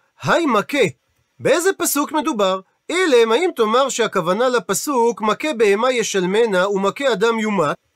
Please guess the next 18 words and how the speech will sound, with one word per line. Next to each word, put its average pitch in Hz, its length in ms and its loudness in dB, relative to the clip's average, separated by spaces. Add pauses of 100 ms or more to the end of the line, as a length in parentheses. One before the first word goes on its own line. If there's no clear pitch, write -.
(140)
אבל 208 220 0
הרי 233 300 4
ההוא 226 300 2
פסוק 269 600 0
בקטל 214 540 0
הכתיב, 214 360 -4 (300)
הוא 165 100 -4
מדבר 185 300 2
על 247 160 2
אדם 233 340 2
הנידון 196 360 0
למוות, 240 600 2
ולא 180 240 0
שייך 202 380 0
שם 240 180 0
עניין 190 260 2
של 233 140 -6
תשלומין. 214 600 -2